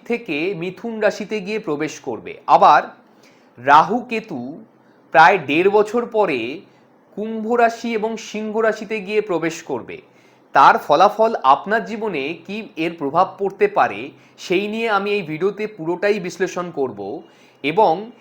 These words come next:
এই মে মাসে আপনাদের জন্য তারিখ সহ বা ডেট ওয়াইজ প্রেডিকশন দেব। পুরো ভিডিওটা স্কিপ না করে দেখতে থাকুন, আশা করছি অবশ্যই লাভজনক হবে। বৃহস্পতি গ্রহ বিষ রাশির থেকে মিথুন রাশিতে গিয়ে প্রবেশ করবে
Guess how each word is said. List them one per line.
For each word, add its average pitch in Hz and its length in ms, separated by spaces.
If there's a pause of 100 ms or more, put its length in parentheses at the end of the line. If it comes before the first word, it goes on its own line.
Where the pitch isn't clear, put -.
(160)
এই 202 200
মে 165 320
মাসে 208 640
আপনাদের 220 480
জন্য 220 240 (480)
তারিখ 165 360
সহ 220 440
বা 214 160
ডেট 160 420
ওয়াইজ 214 260
প্রেডিকশন 190 460
দেব। 143 340 (380)
পুরো 185 240
ভিডিওটা 202 520
স্কিপ 202 380
না 151 220
করে 190 220
দেখতে 165 280
থাকুন, 165 340
আশা 151 240
করছি 185 360 (100)
অবশ্যই 208 640
লাভজনক 165 520
হবে। 101 280 (140)
বৃহস্পতি 190 560
গ্রহ 208 360
বিষ 160 320
রাশির 196 440
থেকে 160 400
মিথুন 196 420
রাশিতে 202 420
গিয়ে 202 200
প্রবেশ 185 400
করবে 143 560